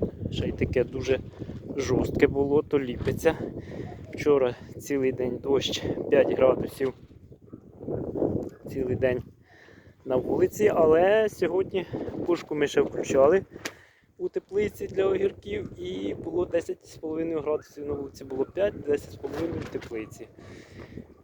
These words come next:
От. Ось такий ми маємо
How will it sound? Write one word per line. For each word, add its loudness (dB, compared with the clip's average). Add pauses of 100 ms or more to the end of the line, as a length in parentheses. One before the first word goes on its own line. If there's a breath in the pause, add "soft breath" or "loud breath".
(140)
От. 4 (480 loud breath)
Ось 2 (420 loud breath)
такий -6
ми -4 (420)
маємо 0